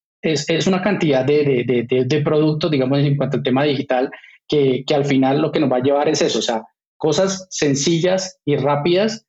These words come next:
para que las personas puedan realizar sus pagos de una manera ágil y segura,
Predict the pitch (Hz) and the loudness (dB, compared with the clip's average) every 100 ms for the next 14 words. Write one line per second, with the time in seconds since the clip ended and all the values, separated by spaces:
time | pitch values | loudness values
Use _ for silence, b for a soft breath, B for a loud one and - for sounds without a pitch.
0 | _ 143 143 139 143 - 131 135 139 160 | _ -4 -2 0 -2 -4 -4 -2 -2 -2
1 | 156 156 139 135 - 151 139 139 151 143 | 0 0 0 -2 -4 -6 -2 0 2 2
2 | 143 143 123 135 139 - 139 139 156 - | 2 2 0 -2 -4 -4 -4 -2 -4 -4
3 | 139 127 170 139 | -4 0 0 0